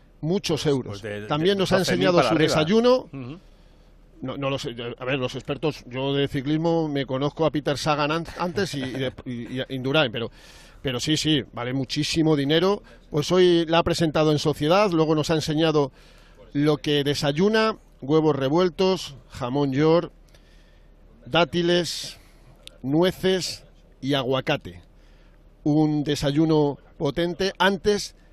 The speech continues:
Speaker 1: de irse con Lorenzo del Pozo, uno de los recuperadores, uno de los hombres del cuerpo técnico, en el carril bici, modo autopista, pasando por la marina de Lusail, muy cerquita, repito,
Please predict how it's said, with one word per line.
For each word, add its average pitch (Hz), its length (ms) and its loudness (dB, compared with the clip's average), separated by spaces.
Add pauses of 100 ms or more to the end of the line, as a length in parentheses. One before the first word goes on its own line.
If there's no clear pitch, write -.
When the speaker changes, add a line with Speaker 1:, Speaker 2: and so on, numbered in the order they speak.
Speaker 1:
de 127 160 -4
irse 160 300 -2
con 147 200 -2
Lorenzo 156 400 -2
del 143 140 -2
Pozo, 165 340 -4
uno 143 200 0
de 139 80 -2
los 139 180 0
recuperadores, 135 840 -2
uno 135 280 -4
de 131 80 -4
los 123 180 -6
hombres 139 300 -2
del 123 160 -4
cuerpo 143 380 0
técnico, 170 580 -2 (840)
en 139 340 0
el 139 160 0
carril 156 460 -2
bici, 185 500 -6
modo 170 320 4
autopista, 170 800 0 (540)
pasando 165 480 -2
por 151 320 2 (180)
la 139 180 -4
marina 156 360 -2
de 160 240 -2
Lusail, 143 600 -2 (120)
muy 143 200 -4
cerquita, 160 520 -4
repito, 165 500 -4